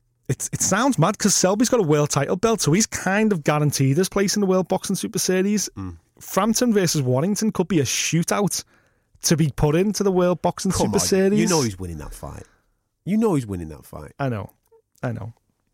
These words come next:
Speaker 1: But Leeds, man, the, the, the fans will love it in Leeds. It, it's an, if you, if you're the Sowlands and you've got the World Boxing Super Series, do you not want Warrington to stay undefeated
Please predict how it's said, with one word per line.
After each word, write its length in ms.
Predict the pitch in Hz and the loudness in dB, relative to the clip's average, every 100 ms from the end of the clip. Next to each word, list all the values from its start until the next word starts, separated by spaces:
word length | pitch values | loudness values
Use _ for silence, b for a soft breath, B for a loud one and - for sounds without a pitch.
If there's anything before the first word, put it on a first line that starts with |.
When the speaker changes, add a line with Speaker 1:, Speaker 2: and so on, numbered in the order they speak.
| _ | _
Speaker 1:
But 140 | 202 | 0
Leeds, 360 | 220 220 254 214 | 2 4 2 2
man, 240 | 190 233 220 | 0 0 0
the, 100 | 202 | 0
the, 180 | 180 180 - | 0 -4 -2
the 100 | 175 | -2
fans 300 | 208 247 220 | 0 0 2
will 80 | 175 | 2
love 160 | 185 | 2
it 100 | 240 | 0
in 160 | 208 165 | 0 2
Leeds. 380 | 196 220 180 - | 4 2 0 -4
It, 160 | 185 | -4
it's 180 | 220 202 | -4 -2
an, 160 | 247 190 | 0 0
if 180 | - - | -2 2
you, 180 | 262 285 B B B | 2 0 B B B
if 120 | 165 | -2
you're 400 | 226 254 247 233 185 - | 2 4 4 4 0 -2
the 80 | 190 | 0
Sowlands 600 | - 175 190 196 170 143 | 2 2 2 4 4 4
and 180 | 147 156 | 4 2
you've 120 | 170 | 2
got 140 | 165 | 0
the 60 | 165 | 2
World 240 | 156 151 | 2 2
Boxing 260 | 156 - 147 | 0 0 -2
Super 280 | - 147 151 | -2 -2 0
Series, 640 | - 151 135 127 113 - b b b b _ _ - | 2 2 4 2 0 -4 b b b b _ _ -2
do 100 | 156 | 2
you 40 | |
not 180 | 165 196 | 2 2
want 320 | 160 180 214 | 2 2 2
Warrington 520 | 202 190 208 214 226 214 | 0 2 2 0 2 0
to 100 | 214 | 0
stay 260 | - 185 | 0 2
undefeated 680 | 190 202 190 - 208 - 226 | 2 2 0 -2 -2 0 -2